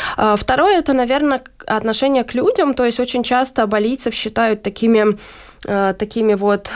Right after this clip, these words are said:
э, ути-пути таких, классные, такие улыбчивые, такие добрые. Э, ну, на самом деле, они действительно очень позитивные и хорошие в, в большинстве своём.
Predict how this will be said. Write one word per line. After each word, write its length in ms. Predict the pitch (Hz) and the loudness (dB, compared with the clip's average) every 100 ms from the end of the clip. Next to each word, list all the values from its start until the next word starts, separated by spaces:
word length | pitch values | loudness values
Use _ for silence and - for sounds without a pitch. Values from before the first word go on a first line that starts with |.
| 196 | -2
э, 160 | 202 190 - | 0 -2 -4
ути-пути 560 | 220 214 233 277 262 240 | -6 -4 -2 0 0 0
таких, 440 | 220 208 208 190 | -2 0 0 -2
классные, 520 | - - 262 - 226 | -2 -2 0 0 0
такие 320 | 214 214 - 208 | 0 -4 -2 0
улыбчивые, 680 | 214 254 247 - 202 202 | 2 0 -2 -6 0 0
такие 360 | 202 202 - 208 | 0 -2 -2 -4
добрые. 600 | 185 269 269 214 214 202 202 - - - - | 2 2 2 2 2 2 -2 -14 -14 -12 -4
Э, 300 | 202 202 196 | 0 2 2
ну, 180 | 277 302 | 2 2
на 120 | 247 | 0
самом 320 | 277 403 466 | 0 0 2
деле, 220 | 285 254 | 2 0
они 180 | 220 240 | 0 -2
действительно 500 | 233 240 294 233 208 | -2 -4 -4 -2 -2
очень 240 | 202 190 175 | -2 -4 -6
позитивные 840 | 180 185 185 - 453 302 226 202 | -6 -8 -2 2 4 4 2 0
и 100 | 208 | -4
хорошие 640 | 185 196 214 427 - 294 226 | -4 -2 0 0 0 0 2
в, 160 | 208 | 0
в 200 | 208 190 | -4 -4
большинстве 540 | 220 233 269 262 247 226 | -4 -2 -2 0 0 0
своём. 400 | 208 185 208 | -2 -2 0